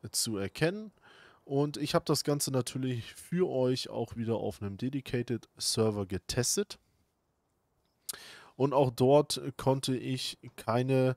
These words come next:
ja, Fehler, Warnings, Errors oder wie auch immer sehen oder erkennen. Also, falls ihr Interesse habt, das Ganze auch online im, ähm, ja,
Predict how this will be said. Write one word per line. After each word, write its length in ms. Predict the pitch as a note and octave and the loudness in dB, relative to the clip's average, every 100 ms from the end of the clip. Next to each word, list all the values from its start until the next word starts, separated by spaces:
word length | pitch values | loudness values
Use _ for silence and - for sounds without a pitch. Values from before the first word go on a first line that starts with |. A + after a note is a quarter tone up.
| - - - - - - - - - _ _ _ | -4 -20 -20 -20 -20 -20 -20 -20 -20 _ _ _
ja, 220 | - C#3 F#2+ - | 4 6 6 2
Fehler, 480 | C3 C#3 C3+ C3 B2+ | 2 4 6 6 6
Warnings, 840 | A2+ B2 B2+ B2 B2 B2 - - | 6 6 4 0 -2 -2 -2 -2
Errors 760 | - C2 A2 A#2 A2 A2 A2 - | -4 -2 4 6 6 6 4 0
oder 220 | B2 A2 | 0 -2
wie 140 | G#2 G#2+ | 0 -2
auch 140 | - | -4
immer 240 | A2 G2 | -2 0
sehen 500 | F2+ B2+ D3+ E3 D#3 | 0 2 2 2 0
oder 240 | D3 A2 G2 | -2 0 0
erkennen. 600 | G2+ - C3 D3 D3 C#3 - | 0 0 0 2 -4 -10 -6
Also, 560 | G2+ A2 G#2+ A#2 A#2 G#2+ - _ _ - | 2 2 4 2 2 -2 -12 _ _ -4
falls 320 | - A#2 A#2 A2 | 2 2 2 -2
ihr 160 | G2+ | -4
Interesse 540 | G#2+ - A2+ D3 - B2 | -4 -2 0 0 2 4
habt, 260 | A#2 A#2 | 2 2
das 180 | G#2+ - | -4 -4
Ganze 580 | G#2 G2+ - G2+ F#2+ F#2 | -4 -4 -4 -4 -4 -4
auch 440 | F#2+ F2+ F#2+ - - _ - | -6 -6 -8 -14 -20 _ -2
online 600 | C#3+ F3 B2+ A#2 A#2 A#2 - | -2 0 0 0 -2 -6 -10
im, 420 | G2 F#2+ F#2 F2+ - _ _ _ _ _ _ _ _ _ _ _ _ _ _ F2+ | -8 -6 -8 -12 -18 _ _ _ _ _ _ _ _ _ _ _ _ _ _ -10
ähm, 440 | F2+ F2 E2 E2 - _ _ _ - | -8 -8 -10 -16 -20 _ _ _ -6
ja, 220 | F#2+ | -6